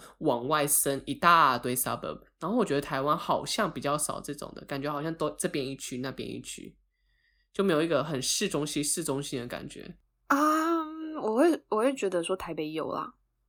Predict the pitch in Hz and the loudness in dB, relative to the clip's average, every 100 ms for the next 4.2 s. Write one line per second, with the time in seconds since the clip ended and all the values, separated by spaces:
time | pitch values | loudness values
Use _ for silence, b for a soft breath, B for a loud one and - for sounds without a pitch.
0 | _ _ _ - 185 180 160 170 175 180 | _ _ _ -4 0 0 2 0 -2 -4
1 | 151 156 170 269 135 156 - 165 131 170 | -6 -6 -4 -2 -4 -8 -8 -6 -4 -4
2 | 156 151 156 156 185 185 - 165 165 160 | -4 -6 -8 -6 -4 -2 -2 -2 0 0
3 | - - - - 151 151 - 147 - - | -4 -8 -12 -10 -8 -6 -4 -4 -4 -6
4 | - - | -6 -8